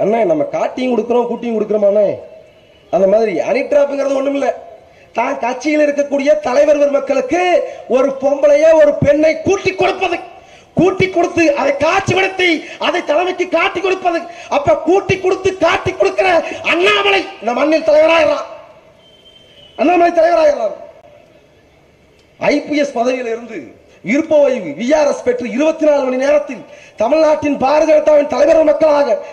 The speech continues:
தலைவராக அண்ணாமலைக்கு பதவி கொடுக்கிறாங்க. அப்ப இருபத்தி நாலு மணி நேரத்துக்கு முன்னால் நீ என் வரி பணத்தில் சம்பளம் வாங்கி கொண்டு,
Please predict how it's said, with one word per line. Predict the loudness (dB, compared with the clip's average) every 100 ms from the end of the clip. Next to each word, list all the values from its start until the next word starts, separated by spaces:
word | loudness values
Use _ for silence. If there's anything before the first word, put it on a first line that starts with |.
| -4
தலைவராக | 0 2 4 4 2 0 -4
அண்ணாமலைக்கு | -2 0 0 -2 -2
பதவி | -2 -2
கொடுக்கிறாங்க. | -6 -2 0 0 -4 -12 -20 -20 _ -16 -6
அப்ப | -2 -2 0
இருபத்தி | -4 -2 2
நாலு | 2 2
மணி | 2 2
நேரத்துக்கு | 0 -2 -4 0 0
முன்னால் | 0 -2 -6 -14 -20 -20 _ _ _
நீ | -10 -8 -2 -2
என் | 0
வரி | -2 -2
பணத்தில் | -4 -4 -8 -12 -16 -12 -4
சம்பளம் | -4 -2 0
வாங்கி | -2 -2
கொண்டு, | -6 -4